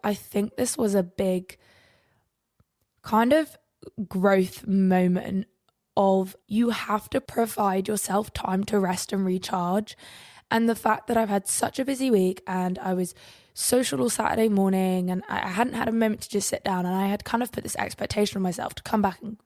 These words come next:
straight away do work. I didn't even let myself have, like, two hours to just do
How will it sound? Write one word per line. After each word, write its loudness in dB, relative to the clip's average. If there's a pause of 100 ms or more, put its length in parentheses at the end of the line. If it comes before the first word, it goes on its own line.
(120)
straight -4
away -2
do 2
work. -2 (580)
I 0
didn't 0
even 0
let 2
myself -2
have, -8
like, -6
two -4
hours -2
to -10
just -10
do -2